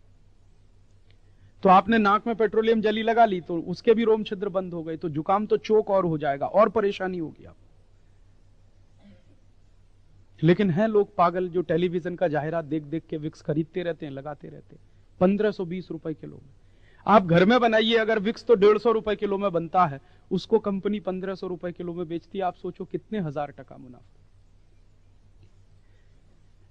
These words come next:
ऐसी एक अमेरिकी कंपनी है, वो सिगरेट बेचती है, उसका नाम है Will's। बारह पैसे में एक सिगरेट बनती है, दो रुपए की बिकती है, और एक साल में ये कंपनी साठ अरब सिगरेट बेचती है।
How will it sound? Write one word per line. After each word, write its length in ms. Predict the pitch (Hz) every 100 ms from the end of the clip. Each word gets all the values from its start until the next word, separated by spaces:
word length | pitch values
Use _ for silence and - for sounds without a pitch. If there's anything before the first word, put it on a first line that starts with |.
| 185
ऐसी 200 | 185 226
एक 140 | 214 202
अमेरिकी 360 | 196 202 214
कंपनी 380 | 202 196 190 208
है, 100 | 208
वो 120 | 208
सिगरेट 360 | 196 180 190 190
बेचती 360 | 175 185 -
है, 60 | 202
उसका 220 | 180 185
नाम 200 | 180 185
है 60 | 175
Will's। 400 | 165 170 123 - - - - -
बारह 300 | 143 160 233
पैसे 340 | 240 214 214 220
में 140 | 226
एक 200 | 196 202
सिगरेट 340 | - 185 202
बनती 360 | 170 175 175 202
है, 100 | 208
दो 220 | 156 185
रुपए 260 | 190 170 160
की 140 | 196
बिकती 300 | 156 - -
है, 100 | - - _ - - _ _ _ _ - _ - _ - -
और 120 | 185 202
एक 160 | 220
साल 260 | - 190 208
में 120 | 214
ये 100 | 208
कंपनी 420 | 196 185 202 220
साठ 380 | - - 196 180
अरब 180 | 180 165
सिगरेट 400 | - 147 151 139
बेचती 340 | 127 - -
है। 180 | - -